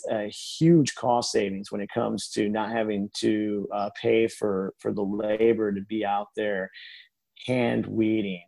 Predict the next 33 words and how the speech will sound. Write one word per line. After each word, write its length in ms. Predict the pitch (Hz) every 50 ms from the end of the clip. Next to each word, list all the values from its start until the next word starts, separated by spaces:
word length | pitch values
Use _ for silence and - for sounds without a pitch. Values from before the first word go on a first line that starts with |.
| 104 110
And 120 | 117 117
so 420 | - - 151 143 139 135 131 120 123 - - - - - -
it's, 240 | - 143 139 - 139
uh, 340 | 135 139 - 143 139 139 -
w-, 380 | 101 104 131 139 156 - 143 156 147 131 139 156
one 120 | 170 180 180
thing 420 | - 165 156 151 143 135 127 120 117 - - - - - 139
I 80 | 123
encourage 880 | 120 120 113 - 127 127 127 123 123 117 110 104 101 - - - - - _ 202 135
growers 540 | - - 123 120 120 123 123 120 120 110 101
or 100 | 110 110
end 180 | 120 123 123
users, 420 | 120 123 117 113 113 113 110 - -
customers 720 | - - 123 120 - - 123 123 120 117 113 113 117 -
to, 180 | - 113 95 - -
to 60 | 110
look 300 | 110 113 123 127 120 -
at 220 | 117 110 107 104 104
is, 240 | 104 101 - - -
is 480 | 117 110 107 104 104 101 - - - 113 107
the, 400 | 113 113 107 104 101 101 - -
the 140 | - 110 104
cost, 880 | - - - - 135 139 139 143 147 147 147 - - - - - - - _ _ _ _ _ _ _ _ _ _ _ -
um, 720 | 123 120 120 117 113 113 110 110 107 101 98 98 95 - - - -
y-, 120 | 135 131 156
y-, 380 | 175 143 127 - - 143 135 -
y-, 220 | - 143 160 151 - - 139
uh, 220 | 135 123 123 - 127 123
of 140 | 120 110 107
the, 140 | 113 107 - - 120
the, 100 | 113 120 - 117 117
the 60 | -
product 760 | - - 123 127 123 131 123 120 117 113 110 - - - -